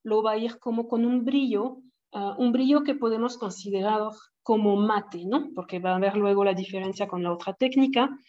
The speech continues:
Entonces, aquí tenemos un pendiente de esos pendientes de la reproducción de la coraza de tula. Aquí tenemos una cuenta circular que,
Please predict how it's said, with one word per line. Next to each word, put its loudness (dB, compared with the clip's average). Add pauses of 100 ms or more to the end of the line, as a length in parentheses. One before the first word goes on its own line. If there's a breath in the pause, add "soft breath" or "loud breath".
(340 loud breath)
Entonces, -2
aquí 0
tenemos 2
un 0
pendiente 2
de -4
esos -6
pendientes 0
de -6 (140)
la -6
reproducción -6
de -2
la -2
coraza -8
de 0
tula. 4 (640 soft breath)
Aquí 0
tenemos 4
una 0
cuenta 0
circular -2 (1500)
que, 4